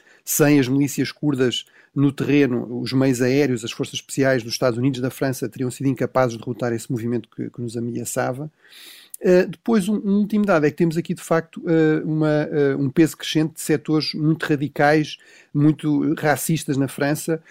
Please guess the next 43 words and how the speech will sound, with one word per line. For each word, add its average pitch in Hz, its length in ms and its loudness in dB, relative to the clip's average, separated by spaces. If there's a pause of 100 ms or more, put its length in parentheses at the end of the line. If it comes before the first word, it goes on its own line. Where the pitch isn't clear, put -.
(220)
Eh, - 160 -4
vimos 139 260 4
nas 135 120 2
eleições 147 360 2
presidenciais 139 720 0
uma 127 140 -4
candidata 131 480 -2
que - 100 -10
vem 131 120 -4
da 123 80 -6
extrema-direita, 127 640 -4
Marine 123 280 -6
Le 127 60 -6
Pen, 127 240 -4
a 123 60 -4
ter 127 160 -2
uma 127 100 0
votação 131 380 -4
histórica, 139 520 -4
maior 123 380 -4
do 123 80 -12
que - 100 -10
alguma 123 220 -2
vez 120 240 -6
tinha, 123 320 -6 (420)
eh, 135 120 0
visto, 147 400 -2
e, 156 40 -4
portanto, 165 280 0
isso, 165 140 -4
de - 40 -16
facto, 165 220 -2
cria 165 160 2
aqui 156 180 -2
um 160 100 2
caldo 160 340 2
político 160 460 -6
muito 180 220 4
favorável, 151 720 2
infelizmente, 147 640 0
de - 60 -18
facto, 147 320 -4
a, 139 160 -2